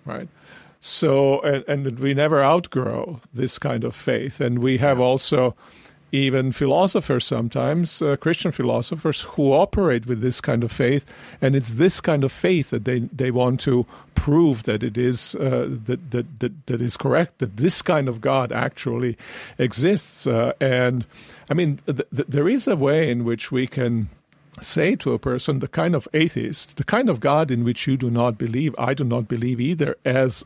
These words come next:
Speaker 1: uh, a theist, as a
Speaker 2: Yeah. Yeah.
Speaker 1: full-throated, uh, theist. Um, I mean, I,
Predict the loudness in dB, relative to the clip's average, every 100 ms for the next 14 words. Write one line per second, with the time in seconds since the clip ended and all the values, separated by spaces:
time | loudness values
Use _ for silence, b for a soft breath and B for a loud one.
0 | _ -4 0 0 0 0 0 -4 _ -2
1 | 0 0 2 0 -2 -2 -2 0 -2 0
2 | 2 4 4 2 B B -2 0 2 4
3 | 4 4 2 -2 -16 B B B 0 4
4 | 4 4 2 0 -2 -8 -6 0 2 2
5 | 0 -4 0 2 4 2